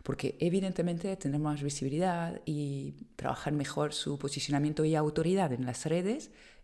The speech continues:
es fundamental, desde luego. Pero, eh, encuentro siempre que no es el primer paso. Te voy a explicar una cosa. Es que, como te decía,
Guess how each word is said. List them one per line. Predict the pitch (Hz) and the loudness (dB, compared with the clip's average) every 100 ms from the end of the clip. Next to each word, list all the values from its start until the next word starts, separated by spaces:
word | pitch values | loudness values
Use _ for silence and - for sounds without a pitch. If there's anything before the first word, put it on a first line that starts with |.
| - | -4
es | 151 | -4
fundamental, | - 139 113 - - - - - | 0 2 2 0 -4 -12 -18 4
desde | 147 156 151 | 4 6 4
luego. | 147 131 123 127 - - - - - - | 6 4 0 -6 -12 -18 -18 -20 2 8
Pero, | 220 226 - - - - - _ _ | 8 6 -4 -16 -16 -16 -16 _ _
eh, | 170 165 - - | -2 -2 -4 -6
encuentro | 165 214 254 233 196 | 2 4 4 2 0
siempre | - 180 196 | -2 -2 -6
que | - 175 170 | -4 -6 0
no | 170 170 | 0 0
es | 170 - - | -2 -4 -6
el | 156 | -6
primer | 147 139 143 135 - | -2 0 0 0 -6
paso. | 110 - - - _ _ _ - - - - | -8 -8 -14 -18 _ _ _ -20 -20 -20 -8
Te | 175 185 | -2 0
voy | 185 | 0
a | |
explicar | 170 - 135 127 | -2 -6 -6 -4
una | 127 131 | -4 -6
cosa. | 127 - - - - - - | -8 -12 -16 -20 -18 -16 -8
Es | - 202 - | 0 0 2
que, | 190 185 - - - _ _ _ _ _ _ - | 0 0 -2 -10 -20 _ _ _ _ _ _ -10
como | 151 156 | -4 -4
te | 185 | -2
decía, | 214 214 208 - | -4 0 -2 -2